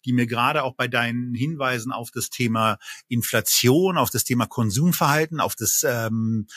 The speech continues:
auf das Haushaltsbudget bezogen eingefallen ist,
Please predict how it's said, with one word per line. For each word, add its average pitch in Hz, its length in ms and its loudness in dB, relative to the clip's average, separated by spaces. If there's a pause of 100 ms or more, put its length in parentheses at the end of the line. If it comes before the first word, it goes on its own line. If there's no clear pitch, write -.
(240)
auf 113 160 -2
das - 300 -4 (180)
Haushaltsbudget 151 1120 2 (160)
bezogen 160 540 2
eingefallen 147 600 2
ist, 156 240 2